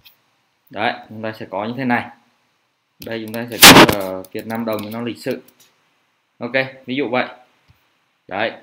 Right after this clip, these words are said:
và khi chúng ta sẽ có nút cố định này, tìm hiểu thêm này, nó sẽ kích về cái trang nào này.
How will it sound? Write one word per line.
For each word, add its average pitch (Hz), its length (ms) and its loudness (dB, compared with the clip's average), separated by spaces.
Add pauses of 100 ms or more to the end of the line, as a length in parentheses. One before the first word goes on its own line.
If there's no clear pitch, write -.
(120)
và 123 80 -4
khi 175 200 4
chúng 160 100 2
ta 165 100 6
sẽ 151 120 0
có 117 180 4
nút 185 220 0
cố 143 180 2
định 160 200 -2
này, 120 100 -2 (180)
tìm 123 160 -2
hiểu 107 200 -4
thêm 143 220 2
này, 120 80 -4
nó 120 120 -2
sẽ 120 200 -12
kích 170 220 -2
về 113 120 2
cái 117 160 0
trang 123 200 6
nào 107 80 -2
này. 104 120 -2